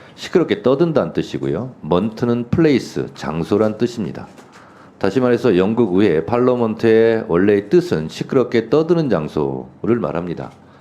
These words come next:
그러면 왜 시끄럽게 떠들려고 그랬냐? 그 이전에는 칼로 자신의 의-, 의사를 관철하려고 살생을 했습니다. 그래서 "칼로 싸우지 말고 말로 싸워라." 그래서 그것이 영국 의회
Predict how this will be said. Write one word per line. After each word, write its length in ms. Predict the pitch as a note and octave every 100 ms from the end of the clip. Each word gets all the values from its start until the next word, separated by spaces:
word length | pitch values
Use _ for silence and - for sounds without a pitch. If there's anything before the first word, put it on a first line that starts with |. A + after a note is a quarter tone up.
| - - - - - - -
그러면 320 | A2+ C#3+ G#2
왜 120 | G#2
시끄럽게 460 | - - D3+ C#3+ C#3
떠들려고 420 | C3+ C3+ G#2 D#2
그랬냐? 560 | C#2 C#2+ E2 D2 B1+ - -
그 160 | C3
이전에는 720 | G#2 F2 A#2 C#3+ G#2+ C#2+ D#2+ D#2+
칼로 420 | - F3 F#3 F2+ D#2+
자신의 400 | F2 - A#2 G#2
의-, 360 | F2 F#2 F2+ - - -
의사를 500 | D#2+ F2 A2+ E2 D2+
관철하려고 920 | E2 F2 F#2+ E2 D2 D2 E2+ C#2 - - -
살생을 500 | - D#3 D3+ D3 G#2
했습니다. 440 | - - C2 - - - -
그래서 420 | D#2 - G#2 G#2 - - -
"칼로 360 | - D#3 D#3 C#3+
싸우지 340 | C#3+ A#2+ A#2
말고 360 | D#2 D2+ G#2+ G#2+
말로 380 | D2+ D2+ G2
싸워라." 640 | B2 G2 D2 C2+ C#2 B1 B1+
그래서 520 | E2+ D#2+ A2 B2 C3 - - -
그것이 500 | G2 G2 C3 C3 B2+
영국 460 | F#2 F#2 G2 G2+ G2+
의회 400 | F#2+ E2+ D2 C2